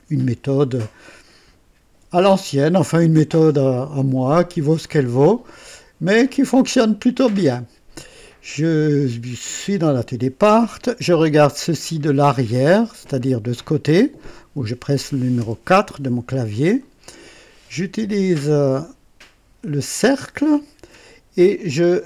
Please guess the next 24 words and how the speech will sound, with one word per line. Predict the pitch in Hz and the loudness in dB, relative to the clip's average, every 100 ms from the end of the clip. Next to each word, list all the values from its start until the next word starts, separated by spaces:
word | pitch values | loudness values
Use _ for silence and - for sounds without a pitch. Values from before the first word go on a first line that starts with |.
| 233 | -8
j'accroche | 196 156 156 - 202 208 - | -4 -2 -2 -2 0 0 -2
le | 139 | -4
centre | - 185 196 - | -2 -2 -2 -4
de | 160 | -2
mon | 151 | -2
cercle | 147 - 180 202 - 226 220 214 _ _ _ - - _ _ _ _ _ _ | 0 2 2 0 -4 -4 -4 -6 _ _ _ -20 -20 _ _ _ _ _ _
ici. | 196 180 - 113 - - - | -4 -4 -4 -10 -12 -18 -14
Voilà, | 135 127 120 | -10 -8 -8
je | 120 120 | -10 -12
crée | - 170 | -8 -4
un | 156 | -4
petit | 127 - 170 156 | -4 -6 -6 -8
cercle, | - 147 202 - - 208 | -6 -2 -2 -4 -6 -4
peu | 196 214 220 | -2 2 2
importe | 214 190 151 | 4 0 0
la | 156 | -2
dimension, | 131 143 143 - 113 123 | -2 -2 -4 -6 -8 -6
hein. | 185 - - - - _ - | -8 -14 -20 -20 -20 _ -10
Voilà, | 107 135 196 | -6 -2 -2
je | 143 127 | -2 -4
refais | 123 120 120 | -6 -8 -12
ça | - - 131 - | -12 -10 -8 -8
à | 127 | -10
côté. | - 127 - 170 254 | -8 -8 -2 0 0